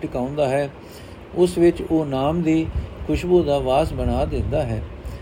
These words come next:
ਕਬੀਰ ਆਖਦਾ ਹੈ ਕਿ "ਹੇ ਅਗਿਆਨੀ ਜੀਵ, ਪ੍ਰਭੂ ਨੂੰ ਸਿਮਰ, ਪ੍ਰਭੂ ਹੀ ਸਦਾ ਸਥਿਰ ਰਹਿਣ ਵਾਲਾ ਹੈ, ਬਾਕੀ ਸਾਰਾ ਜੰਗਲ ਨਾਸ ਹੋ ਜਾਣ ਵਾਲਾ ਹੈ।" ਕਬੀਰ ਸ਼ਬਦ ਦਾ ਭਾਵ,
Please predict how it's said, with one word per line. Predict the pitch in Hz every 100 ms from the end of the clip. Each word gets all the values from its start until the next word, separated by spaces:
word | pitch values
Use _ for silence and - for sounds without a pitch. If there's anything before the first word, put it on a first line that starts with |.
| - -
ਕਬੀਰ | 135 165 190
ਆਖਦਾ | 143 147 175 175
ਹੈ | 151
ਕਿ | 165 160
"ਹੇ | 131 160 190
ਅਗਿਆਨੀ | 156 139 147 151 156
ਜੀਵ, | 127 156 190 180 - - - - -
ਪ੍ਰਭੂ | - 180
ਨੂੰ | 170 139
ਸਿਮਰ, | - 151 185 180 - - - -
ਪ੍ਰਭੂ | - 180 196
ਹੀ | 175
ਸਦਾ | 175 139 156 170
ਸਥਿਰ | 156 147
ਰਹਿਣ | 143 160
ਵਾਲਾ | 151 139 147
ਹੈ, | 139 139 139 135 - - - -
ਬਾਕੀ | 135 139 180
ਸਾਰਾ | - 131 147 165
ਜੰਗਲ | 139 135 139 143
ਨਾਸ | 135 127 139 -
ਹੋ | 120
ਜਾਣ | 139 131 117
ਵਾਲਾ | 127 120 127
ਹੈ।" | - - - - - - - - - - - - -
ਕਬੀਰ | 131 131 143 151 - - - - 127
ਸ਼ਬਦ | - 139 165
ਦਾ | 143
ਭਾਵ, | 120 110 113